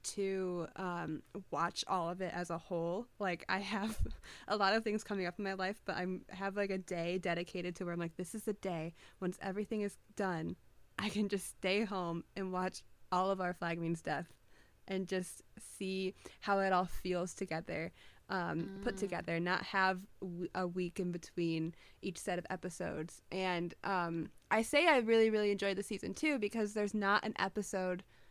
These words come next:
Speaker 1: where I go, "Eh, that was kind of mid." Like, I liked every episode. Some way more than others, <laughs> but, like, I don't know. I, I felt that it, it worked really well, and it was so much fun. And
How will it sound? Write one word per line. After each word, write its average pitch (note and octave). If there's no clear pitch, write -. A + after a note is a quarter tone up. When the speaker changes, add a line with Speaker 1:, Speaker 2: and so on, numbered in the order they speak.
Speaker 1:
where G3+
I F#3
go, F#3
"Eh, D#4+
that D4
was C#4+
kind G3
of E3+
mid." E3+
Like, G3
I A3+
liked A#3
every F#3
episode. -
Some A#3
way A#3
more G3
than F3+
others, G#3
<laughs> -
but, -
like, A3
I A3
don't A#3
know. A3+
I, G3+
I A3
felt G#3+
that G3
it, G#3
it F#3
worked F3+
really F3+
well, F3
and E3+
it D#3
was F#3
so F3+
much F3+
fun. E3+
And F3